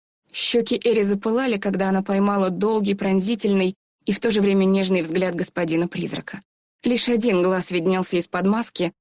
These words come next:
но этого было достаточно, чтобы художница неловко кашлянула и отвернулась. С веранды открывался вид на лазурные воды залива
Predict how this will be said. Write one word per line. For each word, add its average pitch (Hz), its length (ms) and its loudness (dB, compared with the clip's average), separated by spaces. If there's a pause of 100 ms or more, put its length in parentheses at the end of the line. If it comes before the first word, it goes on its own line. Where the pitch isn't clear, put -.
(400)
но 269 120 4
этого 247 260 0
было 233 240 2
достаточно, 196 760 -2 (240)
чтобы 202 300 0
художница 196 500 0
неловко 196 380 0
кашлянула 202 640 0 (240)
и 202 100 -2
отвернулась. 185 720 -4 (540)
С - 120 -6
веранды 269 320 4
открывался 240 560 0
вид 254 220 0
на 220 100 0
лазурные 202 500 0
воды 196 240 2
залива 220 520 0